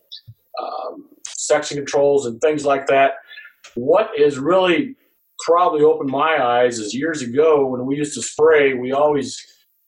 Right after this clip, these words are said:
you never, you never knew if you're gonna put on ten gallon the acre, so you always threw in a little extra. You might have two or three hundred gallons left over at the end of the day or week or whatever. Today,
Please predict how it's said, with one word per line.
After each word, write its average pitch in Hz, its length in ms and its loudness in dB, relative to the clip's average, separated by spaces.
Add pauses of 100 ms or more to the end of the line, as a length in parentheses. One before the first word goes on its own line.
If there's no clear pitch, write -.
(120)
you 127 200 -6
never, 143 580 2
you 127 180 -6
never 143 360 2
knew 143 240 4
if 139 100 -2
you're 135 120 -4
gonna 131 160 -6
put - 160 -4
on 123 160 0
ten 127 240 -4
gallon 123 220 0
the 120 100 0
acre, 127 340 0
so 127 440 0 (500)
you 139 280 0
always 135 320 2
threw 135 200 4
in 127 80 2
a 127 60 2
little 127 280 2
extra. 170 340 -4
You 135 140 -6
might 127 200 0
have 123 200 0
two 147 140 -4
or 139 80 -2
three 127 140 -6
hundred 117 200 -2
gallons 113 360 0
left 113 240 0
over 120 280 2
at 117 60 -12
the 110 140 -4
end 110 100 -4
of 107 60 -6
the 104 180 -2 (240)
day 104 300 -4 (100)
or 92 100 -10 (280)
week 113 280 -6
or 101 120 -4
whatever. 151 460 0 (360)
Today, 147 640 2